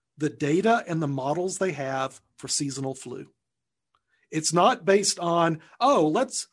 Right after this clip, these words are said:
let's actually find out what are people's behavior when they have covid."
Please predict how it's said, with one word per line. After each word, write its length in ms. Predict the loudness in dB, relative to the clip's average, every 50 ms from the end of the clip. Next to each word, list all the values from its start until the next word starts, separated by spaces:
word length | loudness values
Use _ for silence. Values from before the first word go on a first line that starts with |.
| _ _ -4
let's 180 | -2 0 0
actually 320 | 0 0 0 0 -2 -2 -2
find 320 | -2 -2 -4 -2 -2 -4
out 300 | -2 -2 -4 -4 -6 -6
what 180 | -4 -2 -2 0
are 140 | -2 -2 -4
people's 340 | -6 -10 -8 -8 -10 -10
behavior 560 | -10 -14 -12 -8 -6 -6 -6 -4 -2 -2 -2 -2
when 160 | -2 -4 -4
they 80 | -4
have 240 | -4 -6 -6 -8 -6
covid." 380 | -4 -4 -4 -4 -4 -10 -18